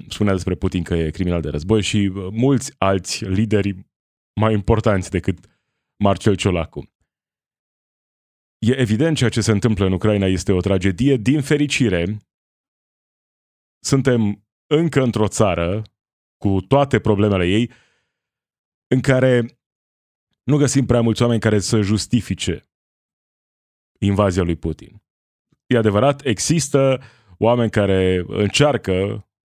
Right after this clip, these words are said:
uh, să facă treaba asta, dar sunt, uh, o minoritate într-o minoritate cei care insistă că, da, războaiele de dinainte au fost ilegale, criminale, dar ăsta lui Putin, știi, ăsta e corect. Sunt prea puțini cei care fac asta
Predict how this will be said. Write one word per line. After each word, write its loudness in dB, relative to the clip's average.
uh, -6
să -6
facă 0
treaba 0
asta, 0
dar 0
sunt, -4
uh, -4
o 0
minoritate 0
într-o 2
minoritate 0
cei -2
care -2
insistă -2
că, 0
da, 0
războaiele 2
de 2
dinainte 0
au 0
fost -4
ilegale, 0
criminale, 0
dar 0
ăsta -2
lui -2
Putin, -4
știi, -4
ăsta -4
e -2
corect. -6
Sunt 0
prea 2
puțini 0
cei 0
care -2
fac -4
asta 0